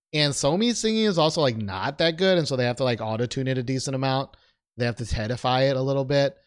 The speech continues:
And, like, there are times where I'm like, "Man, I really do wish her singing was stronger, because I think it would make this moment hit more and this moment hit more." Um, so that's definitely a little downside for me, but, um,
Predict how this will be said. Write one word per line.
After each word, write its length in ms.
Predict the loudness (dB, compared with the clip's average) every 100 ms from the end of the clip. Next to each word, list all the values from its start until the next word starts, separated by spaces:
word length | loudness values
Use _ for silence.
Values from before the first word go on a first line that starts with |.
| _ _ -6
And, 200 | -4 -2
like, 400 | -2 -2 -6 -6
there 240 | -2 0
are 240 | 0 0 0
times 480 | -2 -4 -2 -2 -2
where 100 | -4
I'm 140 | -4
like, 260 | -6 -8 -10
"Man, 380 | -6 -4 -4
I 80 | -4
really 440 | -6 -2 -2 -2 -4
do 300 | -6 -4 -2
wish 200 | -2 -2
her 160 | -6
singing 340 | -6 -8 -8 -8
was 120 | -10
stronger, 580 | -12 -12 -4 -2 -2 -4 -12 -10 -4
because 220 | -2 -2
I 120 | -4
think 220 | -4 -4
it 40 | -4
would 160 | -2
make 220 | -4 -6
this 200 | -4 -4
moment 240 | -2 -2 -4
hit 120 | -4
more 180 | -6 -6
and 80 | -6
this 160 | -6
moment 240 | -6 -4 -6
hit 100 | -4
more." 420 | -4 -2 -4 -8 _ _ _ _ -8
Um, 360 | -6 -6 -8 _ -4
so 100 | -2
that's 140 | -2
definitely 320 | -4 -4 -4
a 100 | -2
little 220 | -2 -2
downside 480 | -2 -4 -2 -2 -2
for 100 | -4
me, 140 | -4 -4
but, 380 | -2 -4 -4 -16 _ _ _
um, 640 | -2 0 0 -2 -4 -8